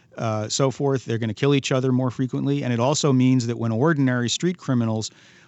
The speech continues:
um, want to go about their illegal trade, it's gonna be easier for them to acquire firearms.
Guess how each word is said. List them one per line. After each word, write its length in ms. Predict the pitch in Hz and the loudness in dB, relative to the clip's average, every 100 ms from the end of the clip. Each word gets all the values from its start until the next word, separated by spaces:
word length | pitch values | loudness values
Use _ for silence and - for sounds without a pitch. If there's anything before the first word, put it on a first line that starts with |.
| _ | _
um, 240 | - 113 113 | -2 -2 -2
want 260 | 120 127 - | 0 0 -2
to 80 | |
go 200 | 110 123 | -2 0
about 320 | 117 117 117 107 | 0 0 -2 -2
their 320 | 120 165 151 | 0 2 0
illegal 560 | 135 117 120 120 113 | 0 -2 0 -2 -2
trade, 540 | 104 - 117 104 117 139 _ _ - _ _ | -4 -4 -2 0 -2 -6 _ _ -20 _ _
it's 140 | 117 - | -6 0
gonna 160 | 135 | 2
be 240 | 123 117 127 | 2 0 0
easier 440 | 156 131 131 123 | 0 2 0 0
for 160 | 120 117 | 0 -2
them 240 | 120 117 | 0 0
to 160 | - 113 | -2 -4
acquire 400 | 98 120 110 104 | -2 -2 -2 -2
firearms. 560 | - 104 87 78 - | -4 -6 -6 -10 -16